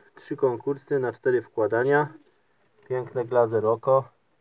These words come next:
Wywodzi się po, w mojej lotniczce, najlepszej. Miała dziewięć konkursów. Super loty długie robiła. No, ale niestety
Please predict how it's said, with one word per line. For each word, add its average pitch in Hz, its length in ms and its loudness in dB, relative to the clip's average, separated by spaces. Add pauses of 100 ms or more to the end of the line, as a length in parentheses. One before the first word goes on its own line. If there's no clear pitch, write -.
(760)
Wywodzi 120 400 -2
się 117 180 -4
po, 110 480 -2
w 110 100 -12
mojej 113 300 0
lotniczce, 131 600 -6
najlepszej. 110 640 -4 (2750)
Miała 107 240 -8
dziewięć 113 300 -8
konkursów. 120 640 -12 (2250)
Super 120 340 -2
loty 113 380 -2
długie 120 380 -2
robiła. 131 840 -2 (1300)
No, 120 400 -2
ale 120 200 -2
niestety 120 640 -4